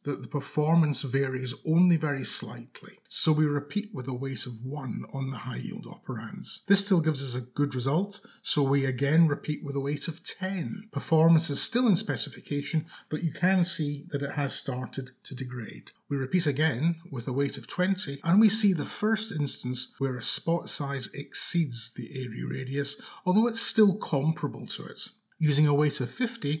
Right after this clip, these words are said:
gives us a design that is probably on the limits of what we could argue is comparable to the area disk. Finally, a weight of one hundred gives performance that is unarguably out of specification. Let's also look at some other details.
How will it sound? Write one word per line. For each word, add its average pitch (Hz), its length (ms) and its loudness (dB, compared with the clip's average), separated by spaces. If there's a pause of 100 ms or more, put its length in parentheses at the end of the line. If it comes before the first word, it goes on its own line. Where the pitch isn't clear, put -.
gives 143 240 0
us 139 120 0
a 135 80 0
design 127 640 -2
that 143 140 -4
is 151 120 2
probably 151 840 -2
on 147 180 0
the 135 80 -2
limits 131 580 -2
of 135 140 -6
what 131 240 -8
we 143 100 -6
could 127 180 -8 (120)
argue 135 560 0
is 127 140 -4 (340)
comparable 127 880 -4
to - 140 -8
the 120 200 -6
area 110 220 -6
disk. - 420 -4
Finally, 151 640 6
a 139 140 -4
weight 131 320 -4
of 123 200 -4 (100)
one 127 180 -2
hundred 123 720 2
gives 147 240 0
performance 127 680 -2
that - 140 -8
is 135 220 0
unarguably 127 880 0 (180)
out - 200 -6
of 127 80 -4
specification. - 880 -8 (1000)
Let's 247 220 2
also 202 320 2
look 165 160 0
at 151 80 -4
some 135 160 0
other 135 160 -2
details. - 680 -8